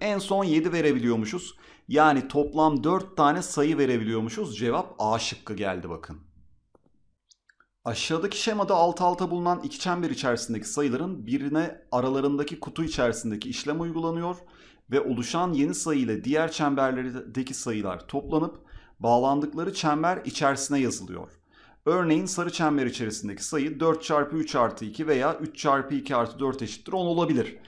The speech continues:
Yani çarpmada da özgürüz arkadaşlar. Buna göre kırmızı çember içerisindeki sayı en fazla kaçtır? Aslında gerçekten bizim işlem becerimizi ölçüyor. İşlem becerisini de arkadaşlar küçümsemeyin. Gerçekten bakın olur olmaz her yere geliyor.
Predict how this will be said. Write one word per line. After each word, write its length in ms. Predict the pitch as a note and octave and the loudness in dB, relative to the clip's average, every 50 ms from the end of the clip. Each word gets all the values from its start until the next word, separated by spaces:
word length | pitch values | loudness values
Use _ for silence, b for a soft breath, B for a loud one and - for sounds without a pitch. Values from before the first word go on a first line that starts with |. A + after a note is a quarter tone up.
| B B B B _ | B B B B _
Yani 260 | - A2 A2+ A2+ A2 | -2 0 0 0 0
çarpmada 540 | - - A#2 A2 A2 G#2+ G#2+ A#2 C#3+ E3+ F3+ | -2 0 2 2 2 2 0 0 0 0 0
da 180 | F3+ F3 - B2 | 0 0 0 0
özgürüz 460 | A#2+ A2+ G#2 - A#2+ A#2 G#2 - G2+ | 0 0 0 -2 -2 -2 -2 -2 -4
arkadaşlar. 600 | F2+ F2 E2 - F#2 F2 E2 - - E2+ D#2+ - b b b b b b b | -6 -6 -6 -8 -10 -10 -10 -12 -14 -16 -16 -18 b b b b b b b
Buna 180 | - A#2+ C#3+ E3+ | -2 0 2 2
göre 220 | G3 G#3 G3 D#3 | 2 2 2 2
kırmızı 360 | D3 - C#3 D3 D#3 D#3 D#3+ - | 0 0 0 0 0 -2 -2 -4
çember 340 | - F#3 E3+ E3+ E3+ E3+ | -2 -2 0 0 -2 -2
içerisindeki 580 | D#3+ D#3 - D#3+ C#3 B2+ B2+ - A#2+ A2 G#2+ A2 | -4 -2 0 0 0 0 0 -2 -2 -4 -4 -4
sayı 240 | - - C3+ C3 B2+ | -4 -4 -2 -2 -2
en 220 | - E3+ F3+ F3 | 0 0 -2 -2
fazla 360 | - - C3 B2+ C3+ F3 G#3 | 0 0 0 0 0 -2 -2
kaçtır? 440 | G3+ F3 B2+ - - - - - B B B B B B B | 0 0 0 0 -2 -6 -12 -16 B B B B B B B
Aslında 420 | - D#3 D3 - D#3+ E3 F3 F#3+ F#3 F#3+ - - | 0 0 0 0 -2 -2 -2 -2 -4 -6 -8 2
gerçekten 560 | - G3 D#3+ - - - - - E3 E3 D3 | 4 6 6 6 4 -2 -6 -2 0 0 2
bizim 200 | B2 - D#3 E3 | 2 0 -2 -4
işlem 400 | - - - - D3 B2+ C3 B2+ | -4 -4 -2 0 2 4 4 4
becerimizi 580 | A#2+ A2+ - B2+ A#2+ A#2 A2+ A2+ A2 - A#2+ A2+ | 2 2 2 0 0 0 0 -2 -2 -2 -4 -4
ölçüyor. 600 | - - A2 G#2+ G2+ F#2 - - - A2 B2+ D#3 B B B B B B _ | -4 -4 -4 -4 -4 -4 -6 -8 -8 -8 -8 -10 B B B B B B _
İşlem 420 | - B2 - - - F3 F#3 F#3 | -6 -6 -4 -2 -2 -2 0 0
becerisini 460 | E3+ D3+ D3+ E3 D#3+ D#3+ - F3+ E3 | 0 0 0 -2 -2 -4 -4 -2 0
de 60 | C#3+ C3+ | 0 0
arkadaşlar 500 | C#3 C#3 D#3 D3+ D3 C#3+ - B2+ G2+ - | 0 0 -2 -2 -2 -2 -4 -4 -6 -6
küçümsemeyin. 720 | - - - D#3+ D3+ D#3 D#3 F3 D#3 D3 D#3 F3 D#3+ A2+ | -8 -8 -6 -4 -4 -2 -2 0 0 0 0 0 -2 0
Gerçekten 600 | A#2+ B2+ D3+ D#3 - - C#3 - - C3+ B2+ B2 | 0 0 0 0 -2 -6 -6 -4 -2 0 0 0
bakın 220 | A#2+ - D3+ D3 | 0 -2 -4 -4
olur 260 | - A2+ A#2+ A#2+ C#3 | -2 -2 -2 0 2
olmaz 300 | D3 C#3 C3 B2+ A#2+ F#2+ | 2 2 2 2 0 0
her 160 | A2 A#2 A#2+ | 0 0 0
yere 200 | B2+ C#3 D3 D#3+ | 0 0 0 -2
geliyor. 380 | D#3 D3+ D#3 D#3 D3+ D#3+ D#3+ D#3+ | 0 2 2 2 2 2 0 -2